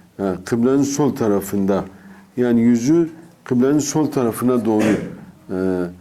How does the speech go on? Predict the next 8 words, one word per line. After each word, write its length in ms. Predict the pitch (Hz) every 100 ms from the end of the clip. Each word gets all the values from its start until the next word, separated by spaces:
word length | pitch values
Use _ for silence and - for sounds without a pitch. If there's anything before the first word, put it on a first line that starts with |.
| - -
yönelmişti. 680 | 107 117 110 104 98 - 101
Yani 260 | 92 92 92
yüzünü 420 | 98 104 135 135
kıblenin 320 | - 110 127
soluna 520 | 120 - 113 120 117
doğru 240 | 107 95 95
yönelmiş. 520 | 90 87 87 82 87 - - - _
Ha, 200 | 98 90